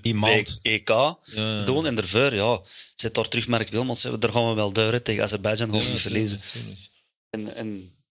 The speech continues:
Speaker 2: dan had ik dat zoiets van, tja, maar dan achteraf had ik wel zoiets van, ja, eigenlijk, ja, voor wat een bondscoach
Speaker 3: Ja,
Speaker 2: nodig om
Speaker 3: tuurlijk,
Speaker 2: tegen
Speaker 3: maar eigenlijk
Speaker 2: Azerbeidzjan
Speaker 3: is
Speaker 2: te
Speaker 3: het wel
Speaker 2: spelen.
Speaker 3: zo. Eigenlijk is het wel
Speaker 2: Eigenlijk
Speaker 3: zo.
Speaker 2: is het wel zo, hè. De, de,
Speaker 1: Anders jij speler-trainer, hè?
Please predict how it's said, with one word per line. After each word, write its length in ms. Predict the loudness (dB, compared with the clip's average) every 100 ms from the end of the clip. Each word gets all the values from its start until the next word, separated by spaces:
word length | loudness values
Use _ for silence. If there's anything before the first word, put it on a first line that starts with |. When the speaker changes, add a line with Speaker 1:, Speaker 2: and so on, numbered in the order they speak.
| _
Speaker 2:
dan 160 | -6 -4
had 100 | -4
ik 80 |
dat 140 | -2 -2
zoiets 200 | -2 -4
van, 80 | -4
tja, 200 | -4 -4
maar 100 | -4
dan 80 | -4
achteraf 240 | -4 -2
had 80 | -4
ik 100 | -4
wel 120 | -4
zoiets 180 | -4 -4
van, 100 | -4
ja, 220 | -4 -6 -10 _
eigenlijk, 400 | -10 -8 -6 -6
ja, 340 | -6 -8 -10 -10
voor 180 | -2
wat 160 | 0 2
een 220 | 0 0
bondscoach 400 | -2 -2 -2 0
Speaker 3:
Ja, 80 | 2
Speaker 2:
nodig 160 | 2 2
om 80 | 0
Speaker 3:
tuurlijk, 180 | 2 2 2
Speaker 2:
tegen 40 |
Speaker 3:
maar 80 | 2
eigenlijk 320 | 2 2 4
Speaker 2:
Azerbeidzjan 100 | 2
Speaker 3:
is 60 | 2
Speaker 2:
te 60 | 2
Speaker 3:
het 60 |
wel 60 | 2
Speaker 2:
spelen. 140 | 0
Speaker 3:
zo. 60 | -2
Eigenlijk 280 | -2 0 0
is 80 | -2
het 100 | -2
wel 100 | 0
Speaker 2:
Eigenlijk 280 | 0 -2 -4
Speaker 3:
zo. 60 |
Speaker 2:
is 60 | -2
het 100 | -2
wel 60 | -4
zo, 140 | -6
hè. 140 | -8
De, 260 | -8 -10 -8
de, 280 | -6 -6 -4 -2 -2 -6 _ _ _ _ _ _ _ _ _ _ _ _ -14 -12 -14 -8
Speaker 1:
Anders 300 | -4 -2 0
jij 180 | 0 0
speler-trainer, 680 | 0 0 0 -2 -2 -2
hè? 60 | -6